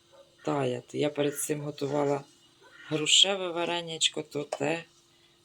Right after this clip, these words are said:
звісно, не такої не було, такого не було. Так,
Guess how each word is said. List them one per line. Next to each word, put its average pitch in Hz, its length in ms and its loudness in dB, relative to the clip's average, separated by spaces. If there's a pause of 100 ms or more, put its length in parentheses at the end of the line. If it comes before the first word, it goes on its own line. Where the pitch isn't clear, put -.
звісно, 151 500 -8
не 156 280 -6 (840)
такої 165 560 2 (480)
не 170 160 -2
було, 165 200 0
такого 180 420 -2
не 175 120 -8
було. 151 380 -4 (560)
Так, 151 340 2